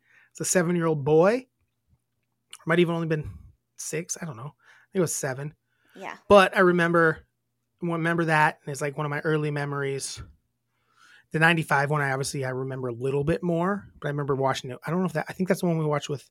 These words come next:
Speaker 1: no, ninety-three. We were watching it in our basement with our dad, I believe. And he was
Speaker 2: Mm-hmm.
Speaker 1: having a good time. I think it was that one.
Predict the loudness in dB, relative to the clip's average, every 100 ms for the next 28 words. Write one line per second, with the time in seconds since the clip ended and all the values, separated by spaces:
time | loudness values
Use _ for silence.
0 | _ _ _ 0 2 2 0 -4 -6 _
1 | _ _ -4 -2 2 2 2 -2 -4 -6
2 | -8 -4 -2 -2 -6 _ _ _ -6 -2
3 | -2 -2 -4 -6 -8 -14 _ _ _ _
4 | _ _ _ _ -6 -6 -6 -6 -8 -10
5 | -16 -18 -18 -18 -20 -18 -16 -14 -14 -16
6 | -16 -18 -14 -14 -10 -2 4 4 4 0
7 | -8 -14